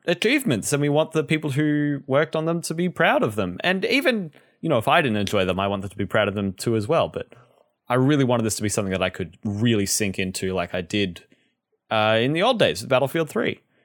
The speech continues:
Um, you know, maybe it would if I had more time for it, or if I didn't have other things that were new that I wanted to give a go. But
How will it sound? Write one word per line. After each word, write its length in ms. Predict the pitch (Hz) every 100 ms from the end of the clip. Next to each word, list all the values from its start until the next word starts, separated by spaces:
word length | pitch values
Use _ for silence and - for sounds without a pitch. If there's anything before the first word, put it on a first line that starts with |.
| _ _ _ _ _
Um, 440 | 104 107 107 104 101
you 60 |
know, 140 | 135 131
maybe 200 | 147 160
it 100 | 139
would 180 | 139 143
if 100 | 135
I 140 | 120
had 260 | 117 113 117
more 160 | 117
time 320 | 110 110 110
for 300 | 113 107 95
it, 100 | 85 -
or 180 | 107 104
if 160 | 101
I 480 | 113 101 98 98 95 - _ _ _ _ _ _ _
didn't 300 | - 120 131
have 300 | 113 113 107
other 240 | 107 101
things 680 | 95 104 98 98 - - - - -
that 140 | 107 98
were 100 | 98
new 220 | 98 98
that 120 | 95
I 60 | 92
wanted 240 | 95 92
to 60 | 92
give 160 | 95 92
a 60 |
go. 300 | 90 87 82 - _ _ _ _ _ _
But 340 | 113 107 95